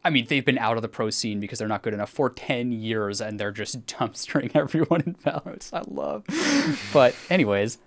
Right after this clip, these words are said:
um, this has been sort of a retirement home for a lot of the streamers that I really liked, but I couldn't actually enjoy their content at the time 'cause I didn't understand Slay the Spire, and so I actually am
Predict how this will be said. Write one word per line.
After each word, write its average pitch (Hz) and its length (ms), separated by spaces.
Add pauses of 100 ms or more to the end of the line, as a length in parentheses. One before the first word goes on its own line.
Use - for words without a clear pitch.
(140)
um, 120 260
this 135 320
has 185 160
been 135 200
sort 131 180
of 113 100
a - 20
retirement 107 520
home 113 240
for 120 140
a 117 40
lot 110 160
of 107 60
the 101 40
streamers 110 380
that - 80
I 139 60
really 151 160
liked, 151 320
but 131 100
I 123 60
couldn't 151 400
actually 120 340
enjoy 104 300
their 98 120
content 104 440
at 98 80
the 101 60
time 110 340
'cause - 80
I 107 60
didn't 104 240
understand 98 640
Slay 131 140
the 131 100
Spire, 156 480
and 113 140
so 120 220
I 110 100
actually 156 400
am 107 200